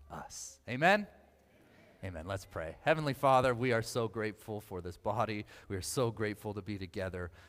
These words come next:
this morning. And God, I am just humbled to think about the many ways that this body is already ministering to one another,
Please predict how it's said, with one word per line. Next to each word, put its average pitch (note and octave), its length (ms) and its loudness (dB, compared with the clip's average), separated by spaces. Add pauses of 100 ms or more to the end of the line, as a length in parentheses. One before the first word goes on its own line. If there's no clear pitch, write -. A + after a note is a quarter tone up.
this - 180 -6
morning. F#2+ 340 -6 (120)
And A2 160 -6
God, G#2 300 2
I A#2+ 160 0
am A2 100 -2
just G2+ 220 -8
humbled B2+ 720 -2
to A2+ 100 -4
think B2+ 300 -6
about G#2 280 0
the G2+ 140 -4
many A#2+ 480 -2
ways A#2+ 540 0 (180)
that G#2 160 0
this B2 160 0
body B2 380 2
is G2+ 200 -2
already B2+ 840 4
ministering B2 800 -2
to A#2+ 120 -10
one A2+ 200 -6
another, B2 420 -4